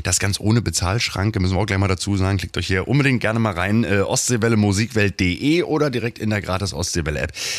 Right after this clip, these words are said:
Dann lass uns doch mal ganz kurz eine Runde Entweder-Oder spielen.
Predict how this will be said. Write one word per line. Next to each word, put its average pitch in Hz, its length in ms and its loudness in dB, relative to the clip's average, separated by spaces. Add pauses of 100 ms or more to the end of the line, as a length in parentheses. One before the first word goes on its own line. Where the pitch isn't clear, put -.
(140)
Dann 123 140 2
lass 208 160 2
uns 226 120 2
doch 202 120 0
mal 190 180 2
ganz 190 220 -2
kurz 196 200 0
eine 196 60 0
Runde 190 220 4
Entweder-Oder 175 540 2
spielen. 220 360 -2